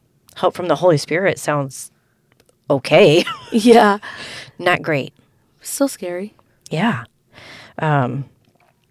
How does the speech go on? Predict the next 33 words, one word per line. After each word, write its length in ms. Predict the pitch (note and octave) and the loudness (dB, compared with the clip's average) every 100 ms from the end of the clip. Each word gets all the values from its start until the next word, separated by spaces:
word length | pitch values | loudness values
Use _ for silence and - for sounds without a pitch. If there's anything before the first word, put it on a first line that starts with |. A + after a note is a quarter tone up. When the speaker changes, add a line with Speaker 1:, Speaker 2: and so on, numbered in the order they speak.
| _ _ _ _ _ _ - - _ | _ _ _ _ _ _ -20 -20 _
Speaker 1:
and 140 | D#3+ D#3+ | -4 -4
I 60 | |
think 240 | D#3 G3+ - | -2 -6 -4
later 420 | D#3 D#3 D3+ D3+ | 0 2 2 0
in 160 | D3+ D3+ | 0 0
your, 280 | D3 C#3 C3+ _ | 0 -2 -8 _
I 120 | - C#3+ | -4 0
liked 420 | C#3+ C#3+ - - | 0 -2 -10 -8
the 80 | E3 | -4
Message 380 | D3+ D3+ D#3+ C#3+ | -4 -2 -2 0
version 280 | D3+ D3 C#3 | 0 0 -2
on 100 | C3 | -2
that 180 | C#3 | -4
one 220 | C#3 C#3 C#3 | -4 -6 -6
too, 420 | - C#3+ C3 C3 | -4 -2 -2 -4
about, 880 | C#3+ C3+ C#3+ C#3 C#3 C3+ C3 - - _ _ - - - _ _ - | -8 -6 -2 0 2 0 -2 -8 -18 _ _ -20 -20 -20 _ _ -10
um, 400 | C#3+ C#3 C3 C3+ _ - - | -6 -6 -6 -10 _ -20 -14
the 100 | - | -10
perseverance. 760 | - F#3 - D3+ D#3 C#3 B2+ | -2 -2 0 2 2 2 0
It 60 | D#3+ | 2
doesn't 260 | D#3+ E3 | 2 2
use 220 | D3 D3+ C#3+ | 0 0 0
those 160 | C3+ | -2
exact 340 | C3+ C3+ B2+ C#3+ | -2 -4 -4 -2
words, 480 | C#3 B2 A#2 - | -2 -4 -8 -8
which 160 | C#3+ C3+ | -6 -6
is 120 | B2+ | -4
what 120 | C3 C3+ | -2 -2
I 60 | |
liked 280 | B2 B2+ - | -2 -4 -4
about 300 | B2 B2 B2 | -4 -2 -2
it. 180 | B2 - _ | -4 -8 _
Um, 540 | - C#3 B2+ A2+ B2 | -14 -10 -8 -6 -8